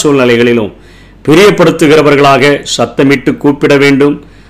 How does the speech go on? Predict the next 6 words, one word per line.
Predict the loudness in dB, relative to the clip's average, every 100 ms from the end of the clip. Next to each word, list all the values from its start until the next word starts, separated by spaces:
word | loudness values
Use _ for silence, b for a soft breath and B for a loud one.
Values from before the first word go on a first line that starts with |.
| b
அடக்கி | -4 -2 0 -2
கொள்ளக்கூடாது. | 0 2 2 2 2 2 2
எக்காலத்தை | 0 -2 -2 0 0 0 0
போல | 2 2
சத்தத்தை | 2 -2 -2 -4 -2
உயர்த்தி | 0 0 0 -2 -6 -6